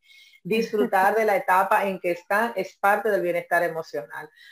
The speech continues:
Muchos jóvenes y muchas señoritas han arruinado sus vidas por tomar una decisión apresurada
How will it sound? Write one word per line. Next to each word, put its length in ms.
Muchos 720
jóvenes 640
y 100
muchas 300
señoritas 600
han 180
arruinado 480
sus 280
vidas 300
por 180
tomar 260
una 140
decisión 420
apresurada 640